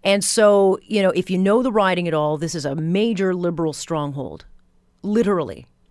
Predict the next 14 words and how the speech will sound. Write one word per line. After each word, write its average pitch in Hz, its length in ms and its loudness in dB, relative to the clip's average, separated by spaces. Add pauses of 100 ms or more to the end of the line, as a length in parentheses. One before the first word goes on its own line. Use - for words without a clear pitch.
If 175 180 -6
Lu-, 180 300 -2
if 180 160 -4
Wynne 196 420 -2
loses, 147 560 -2
this 165 240 -4
will 180 240 -4
show 156 640 -4 (340)
that 160 220 -2
folks 170 320 -2
are 151 60 -6
pretty 165 320 -6
ticked 151 300 -10
off. 131 420 -8